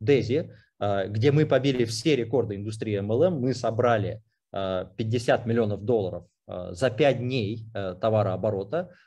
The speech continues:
а, и, а, пятьдесят тысяч аккаунтов, минимум каждый аккаунт зашёл на сто долларов, зашло в систему. Представляете, то есть это,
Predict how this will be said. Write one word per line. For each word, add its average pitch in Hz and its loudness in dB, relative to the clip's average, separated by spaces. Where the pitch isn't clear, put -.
а, 98 -2
и, 147 -4
а, 104 -4
пятьдесят 131 0
тысяч 110 -4
аккаунтов, 156 0
минимум 113 2
каждый 110 0
аккаунт 104 -4
зашёл 92 -10
на 92 -12
сто - -8
долларов, 147 -2
зашло 117 0
в - -18
систему. 110 -8
Представляете, 120 -4
то 104 -6
есть 98 -6
это, 110 -6